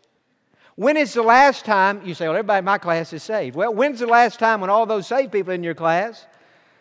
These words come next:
some of them came in there with a burden or with an anxiety or something? When is the last time in your teaching, that is your ministry, that in your ministry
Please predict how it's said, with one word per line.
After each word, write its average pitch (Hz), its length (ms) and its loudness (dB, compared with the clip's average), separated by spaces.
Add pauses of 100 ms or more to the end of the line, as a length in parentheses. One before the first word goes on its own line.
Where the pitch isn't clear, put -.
some 233 240 0
of 226 140 2
them 180 140 -8
came 233 260 -2
in 220 140 -4
there 214 160 2
with 180 160 -4
a 156 40 -4
burden 247 560 2
or 165 200 -4
with 151 160 -4
an 139 120 -10 (200)
anxiety 196 800 2
or 190 240 -6
something? 226 420 -4 (280)
When 269 200 0
is 262 140 -4
the 254 80 0
last 208 340 2
time 196 300 2
in 196 160 -4
your 262 240 -2
teaching, 277 640 -2
that 285 200 6
is 226 180 -2
your 311 180 0
ministry, 311 720 0 (560)
that 247 180 6
in 233 160 4
your 254 260 0
ministry 208 800 -2